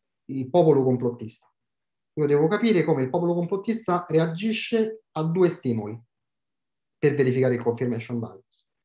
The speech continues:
Come aderi-, come reagisce a informazioni che aderiscono alla sua narrativa,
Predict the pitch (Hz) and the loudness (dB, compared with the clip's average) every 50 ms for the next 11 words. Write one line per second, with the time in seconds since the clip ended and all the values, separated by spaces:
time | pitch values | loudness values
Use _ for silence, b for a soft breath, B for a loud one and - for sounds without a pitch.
0 | _ _ _ _ _ _ - 160 170 170 165 175 190 190 - - 180 185 175 165 | _ _ _ _ _ _ 0 2 4 4 4 4 2 2 0 0 2 4 4 4
1 | 180 180 170 160 190 185 131 - - 143 131 127 123 - 139 143 147 147 147 - | 4 4 2 0 -2 -4 -4 -4 -2 -2 -2 -2 -2 -4 -4 -4 -4 -6 -6 -4
2 | - 185 170 147 131 120 - 131 135 147 156 190 190 - - 156 139 131 131 131 | -2 0 0 2 0 0 -2 0 0 0 0 0 -2 -4 -4 -4 -4 -4 -4 -4
3 | - 160 156 147 143 143 147 151 160 196 214 214 226 226 226 - | -2 0 0 0 0 -2 -2 -4 -2 -2 0 0 0 -2 -2 -8